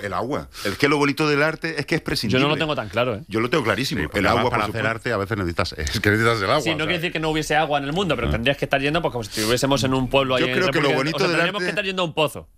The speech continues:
Speaker 1: Yo creo que lo bonito del
Speaker 3: Ya.
Speaker 1: arte es que
Speaker 2: O sea, no
Speaker 1: no
Speaker 2: digo
Speaker 1: es
Speaker 2: que no haya agua, digo que sería un coñazo porque para ducharte, para beber y todo, tendríamos que ir a un pozo a cinco kilómetros. Pero agua hay, solo que hay que ir allí.
Speaker 1: <laughs>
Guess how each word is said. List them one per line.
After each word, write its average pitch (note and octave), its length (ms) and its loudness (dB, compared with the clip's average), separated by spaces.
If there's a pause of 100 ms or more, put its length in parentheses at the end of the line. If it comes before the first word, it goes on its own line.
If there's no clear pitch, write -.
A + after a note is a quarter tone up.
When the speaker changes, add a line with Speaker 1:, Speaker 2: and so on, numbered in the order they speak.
(140)
Speaker 1:
Yo B2 180 -2
creo E3 120 0
que C3+ 60 0
lo B2+ 80 2
bonito B2+ 220 2
del C3+ 80 4
Speaker 3:
Ya. C#3 60 4
Speaker 1:
arte C3+ 200 -4
es B2+ 80 -6
que C3+ 120 -2
Speaker 2:
O - 20 2
sea, A#2+ 100 -2
no B2+ 60 2
Speaker 1:
no C3 80 4
Speaker 2:
digo F#3+ 140 2
Speaker 1:
es F#3 40 -4
Speaker 2:
que F3+ 80 -2
no F3 80 0
haya D#3 200 0
agua, C3 200 -4
digo C3+ 220 -4
que C#3+ 120 0
sería A#2 220 -2
un C3 80 -2
coñazo C3+ 320 2
porque B2 300 -2
para G2+ 180 -2
ducharte, A#2 380 0
para G#2 160 0
beber B2 180 2
y B2 40 -6
todo, D3 120 2
tendríamos D3 320 -2
que D3+ 80 -2
ir C#3 60 -2
a - 20 0
un A#2 100 -4
pozo C#3 280 2
a B2 40 -4
cinco A#2+ 220 -4
kilómetros. F#2 460 -8 (280)
Pero G#2 200 6
agua B2 260 2
hay, C#3 180 -2
solo A2 200 -8
que A#2 60 0
hay C3 60 -2
que C3+ 100 0
ir C3+ 60 2
allí. A#2+ 300 0 (340)
Speaker 1:
<laughs> - 60 -4